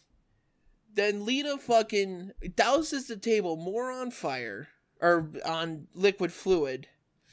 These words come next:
and then she has an electric lighter, sets the motherfucker ablaze, and then all you see is Edge go from one side of the ring to the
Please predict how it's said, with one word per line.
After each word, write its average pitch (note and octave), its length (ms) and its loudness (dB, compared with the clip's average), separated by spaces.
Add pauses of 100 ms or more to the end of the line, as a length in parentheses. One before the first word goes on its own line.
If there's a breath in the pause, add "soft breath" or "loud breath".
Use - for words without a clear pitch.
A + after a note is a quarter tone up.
(140 soft breath)
and E3 120 -4
then E3 180 0
she F#3 200 -2
has F3+ 340 2
an D3 280 -4
electric A3 400 0
lighter, F#3 480 -2 (340)
sets B3 340 -2
the A3 100 2
motherfucker F#3 720 -2
ablaze, F3+ 680 -4 (460 loud breath)
and E3 160 -6
then E3 160 -4
all A3+ 220 0
you B3+ 200 -4
see G#3+ 180 -6
is F3+ 140 -4
Edge F#3 260 -6
go C#3+ 140 -6
from C3+ 200 -12
one G#3+ 280 -8
side B3 240 -6
of A#3+ 60 -8
the A#3+ 100 -10
ring A3+ 400 -4 (420)
to D#3+ 140 -8
the C#3+ 200 -10